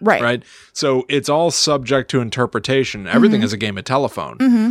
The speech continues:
Speaker 2: So the spirit box spits out a phrase that a ghost built.
Speaker 1: Right.
Speaker 2: Maybe, you know. Um, it's still then up to the person who's listening to it to determine what to say out loud.
Speaker 1: Right.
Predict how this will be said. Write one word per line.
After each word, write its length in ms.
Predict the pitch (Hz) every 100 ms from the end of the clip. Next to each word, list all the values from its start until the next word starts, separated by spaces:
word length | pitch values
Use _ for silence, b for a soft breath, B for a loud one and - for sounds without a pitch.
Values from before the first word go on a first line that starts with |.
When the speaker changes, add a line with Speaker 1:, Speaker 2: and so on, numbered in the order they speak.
| -
Speaker 2:
So 260 | - 139 131
the 320 | 117 123 120
spirit 500 | - - 175 175 120
box 600 | 107 104 110 - - - _ -
spits 380 | - - 147 151
out 160 | 131
a 20 |
phrase 500 | 117 - 127 117 113
that 120 | 110 113
a 60 |
ghost 440 | 101 113 110 - -
built. 340 | 87 - - - - 165
Speaker 1:
Right. 140 | -
Speaker 2:
Maybe, 380 | 165 127 - _
you 120 | - 104
know. 100 | - b b b b b _
Um, 320 | 123 113 101 -
it's 180 | 147 -
still 280 | - 190 151
then 260 | 156 156 151
up 140 | 147
to 100 | - 135
the 80 |
person 500 | - - 151 147 151
who's 220 | 123 127 110
listening 460 | 147 - 131 117
to 180 | - 117
it 220 | 110 -
to 100 | 131
determine 480 | 123 110 127 120 117
what 160 | 120 117
to 80 | 113
say 220 | 139 123
out 180 | 117 110
loud. 380 | 147 165 - -
Speaker 1:
Right. 280 | 190 -